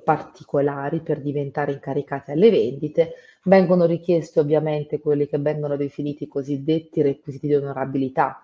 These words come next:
cioè non aver riportato condanne, eccetera, e viene richiesta la capacità di agire. La capacità di agire è proprio una condizione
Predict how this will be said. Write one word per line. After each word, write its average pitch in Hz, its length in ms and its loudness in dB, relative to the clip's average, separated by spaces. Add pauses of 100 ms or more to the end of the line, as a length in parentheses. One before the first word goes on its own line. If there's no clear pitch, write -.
(280)
cioè 131 160 -4
non 127 100 0
aver 131 220 0
riportato 131 520 -10
condanne, 143 960 -2
eccetera, 151 760 -6
e 254 120 0
viene 151 240 2
richiesta 190 800 -2 (240)
la 196 180 6
capacità 156 560 0
di 143 100 -4
agire. - 560 -8 (340)
La 165 100 -8
capacità 180 500 2
di 165 80 2
agire 151 360 4
è 147 60 0
proprio 151 760 0
una 170 260 0
condizione 156 1080 2